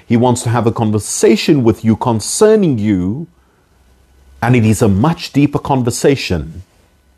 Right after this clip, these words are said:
It is, it is a much deeper conversation. But in order for you to engage with that conversation, or in that conversation, you need to engage with the Spirit.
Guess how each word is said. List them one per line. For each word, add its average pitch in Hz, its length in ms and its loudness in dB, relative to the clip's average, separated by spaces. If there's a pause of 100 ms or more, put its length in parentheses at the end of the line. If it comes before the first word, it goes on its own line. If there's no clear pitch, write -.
(220)
It 147 140 2
is, 151 280 2
it 151 140 2
is 139 160 2
a 123 60 2
much 127 400 -2
deeper 165 240 -2
conversation. 135 720 -4 (200)
But 156 120 2
in 180 140 2
order 226 360 4
for 190 160 -2
you 113 540 -6 (240)
to 170 120 0
engage 127 1120 2
with 107 240 0
that 120 220 0
conversation, 120 760 -2
or 113 160 0
in 196 200 0
that 156 180 0
conversation, 107 840 0 (340)
you 107 260 2
need 131 320 2
to 139 140 -2
engage 101 480 2
with 101 140 0
the 107 60 -4
Spirit. - 680 -4